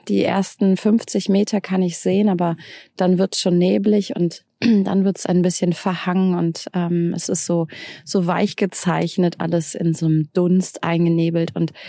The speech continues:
weißt du, es hat mich heute Morgen ein bisschen an unsere Wege erinnert, ähm, unsere Wege, die wir im Leben zu gehen haben,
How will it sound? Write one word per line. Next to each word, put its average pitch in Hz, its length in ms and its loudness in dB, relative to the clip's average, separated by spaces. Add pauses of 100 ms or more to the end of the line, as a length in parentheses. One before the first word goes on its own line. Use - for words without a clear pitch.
(800)
weißt 214 260 0
du, - 20 4
es - 120 0
hat 214 140 -4
mich 208 160 0
heute 196 240 0
Morgen 196 380 2
ein 185 140 4
bisschen 196 360 0
an 175 440 0 (260)
unsere 202 540 2
Wege 190 340 2
erinnert, 156 760 0 (100)
ähm, 165 340 0
unsere 185 400 0
Wege, 190 300 2
die 175 200 0
wir 165 140 2
im 160 140 2
Leben 175 400 0
zu - 140 -4
gehen 220 360 2
haben, 190 380 0